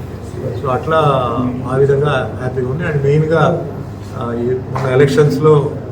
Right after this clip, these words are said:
ఒక ట్రయాంగిల్ విన్ బీజేపీ, జనసేన and టీడీపీ గెలిచారు. So వాళ్ళందరికీ ధన్యవాదాలు. And even ఎలక్షన్ ముందు కూడా చాలామంది మా, ఈసారి నేను ఏం చేశానంటే, నాకు క్యాండిడేట్స్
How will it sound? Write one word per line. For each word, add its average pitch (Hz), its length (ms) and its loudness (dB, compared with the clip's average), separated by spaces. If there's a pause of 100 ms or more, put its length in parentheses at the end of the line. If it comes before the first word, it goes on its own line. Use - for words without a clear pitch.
(100)
ఒక 127 160 -4 (100)
ట్రయాంగిల్ 151 520 4 (640)
విన్ 139 180 4 (160)
బీజేపీ, 135 380 2 (120)
జనసేన 127 400 -2 (180)
and 113 160 -4 (680)
టీడీపీ 135 420 2 (180)
గెలిచారు. 135 400 -2
So 139 100 -6
వాళ్ళందరికీ 117 580 -2 (680)
ధన్యవాదాలు. 123 540 -2
And 127 160 -4
even 143 180 8 (280)
ఎలక్షన్ 123 360 -6
ముందు 127 200 -4
కూడా 147 180 0
చాలామంది 127 400 -2 (100)
మా, 120 80 -4 (500)
ఈసారి 165 260 2 (100)
నేను 151 160 4
ఏం 156 140 4
చేశానంటే, 151 500 2 (920)
నాకు 139 280 2 (840)
క్యాండిడేట్స్ 196 500 4